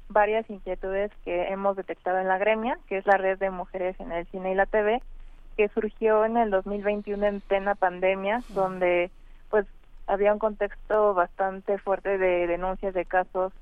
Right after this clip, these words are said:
Speaker 1: de profesores de cine, trabajadores de la industria, directores, actores también, que recibíamos en la, en, bueno, que hemos, que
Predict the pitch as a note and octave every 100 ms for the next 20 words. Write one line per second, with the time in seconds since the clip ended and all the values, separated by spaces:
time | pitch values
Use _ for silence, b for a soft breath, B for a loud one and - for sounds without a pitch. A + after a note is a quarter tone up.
0 | - - - - G3 F#3 F#3 - F#3+ -
1 | E3+ - F#3+ F#3 F3+ E3+ D#3+ - F#3+ F#3
2 | F3+ F3+ F#3+ - - F3+ F3+ F3+ E3+ E3+
3 | E3 D#3+ D#3+ F3+ F3 - E3+ E3+ E3 -
4 | - F3+ F3 E3+ F3 - - B B D#3+
5 | - - F#3 F3 F3 F3+ - F3 F3 F#3
6 | F#3 - - - - - G#3 G3+ G3+ G3+
7 | G3+ G#3+ A3 A#3 A#3 A#3 A3 G#3 G#3+ -
8 | G3+ F#3+ F3+ F#3 - G3 G3 F#3+ G3+ G3
9 | G#3 G#3+ - - - - - - - -
10 | G3 F#3+ F#3+